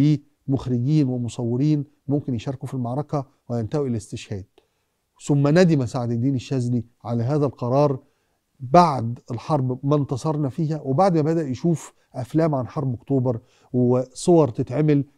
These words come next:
كلها مش في قلب المعركة الحقيقية، كان ندما كبيرا أعلن عنه بعد فترة في مذكراته. ولعل من ضمن ما جعله يندم إنه يشوف أفلام ربما تكون أقل بكتير مما كان يجب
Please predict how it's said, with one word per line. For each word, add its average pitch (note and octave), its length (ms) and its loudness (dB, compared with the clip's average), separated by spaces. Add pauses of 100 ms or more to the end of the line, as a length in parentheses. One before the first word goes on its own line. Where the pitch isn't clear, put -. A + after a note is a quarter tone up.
(260)
كلها E3 540 2 (260)
مش F3 280 0
في E3+ 420 0
قلب E3+ 240 2
المعركة C3+ 380 -2
الحقيقية، B2+ 680 0 (260)
كان D#3+ 300 2
ندما D#3+ 260 2
كبيرا C#3+ 640 2
أعلن C#3+ 320 -2
عنه D3+ 380 2 (260)
بعد D3 240 0
فترة C#3 420 -4 (220)
في D3+ 120 2
مذكراته. A2+ 640 -2 (360)
ولعل D3 560 6
من C3+ 260 0
ضمن D#3 340 4
ما C#3+ 360 0
جعله C3 600 2
يندم D#3 420 2 (260)
إنه E3+ 140 4
يشوف E3 360 -2
أفلام E3 440 4 (280)
ربما C#3+ 380 6
تكون E3 260 -2
أقل D#3+ 300 2
بكتير D3+ 560 2 (200)
مما D3+ 400 0
كان D#3+ 280 0
يجب D3 340 0